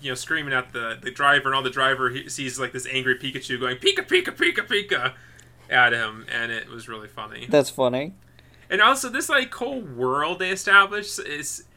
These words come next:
Speaker 1: it's fascinating. Like, it's just a city, and there's Pokemon around, and I don't, it's, like, it's crazy.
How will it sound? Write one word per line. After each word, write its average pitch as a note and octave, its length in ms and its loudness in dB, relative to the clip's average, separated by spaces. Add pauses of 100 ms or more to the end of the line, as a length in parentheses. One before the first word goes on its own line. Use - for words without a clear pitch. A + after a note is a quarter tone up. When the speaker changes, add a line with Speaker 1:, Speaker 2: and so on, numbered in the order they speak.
(180)
Speaker 1:
it's - 180 -10
fascinating. B2+ 1040 4
Like, C#3 260 -4
it's F3+ 140 -4
just A3 160 -10
a F#3+ 40 -4
city, D3+ 720 -6 (920)
and C#3+ 240 -8
there's D3+ 220 -6
Pokemon C#3+ 680 -2
around, A2 840 -2
and A#2 420 -2
I C3 160 4
don't, D#3 200 -2
it's, C3 260 -4
like, C3+ 380 -2 (140)
it's C#3+ 200 -10
crazy. A2 640 -2